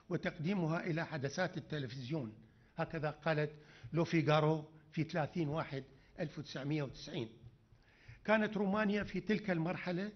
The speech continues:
في ظل نظام ديكتاتوري، وكان نيكولاي تشاوشيسكو حاكما استبداديا. وانطلاقا من هذه المعطيات الصحيحة والأكيدة، ذهب التلفزيون مرة أخرى في تغطيته لأحداث بوخارست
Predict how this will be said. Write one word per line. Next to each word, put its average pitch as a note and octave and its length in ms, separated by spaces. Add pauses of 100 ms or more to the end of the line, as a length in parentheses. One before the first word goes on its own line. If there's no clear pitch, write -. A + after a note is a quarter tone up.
(200)
في F#3 140
ظل F3 300
نظام E3+ 440
ديكتاتوري، E3 720 (400)
وكان E3+ 460
نيكولاي E3 460
تشاوشيسكو F#3+ 760 (300)
حاكما F3+ 600
استبداديا. D3+ 760 (880)
وانطلاقا E3 520
من E3+ 160
هذه E3+ 320
المعطيات D#3+ 560
الصحيحة E3+ 500
والأكيدة، F3 640 (520)
ذهب G#3 340
التلفزيون F#3 720
مرة F3 400
أخرى D3+ 280
في F3+ 180
تغطيته A3 920 (480)
لأحداث F3 540 (180)
بوخارست D#3+ 640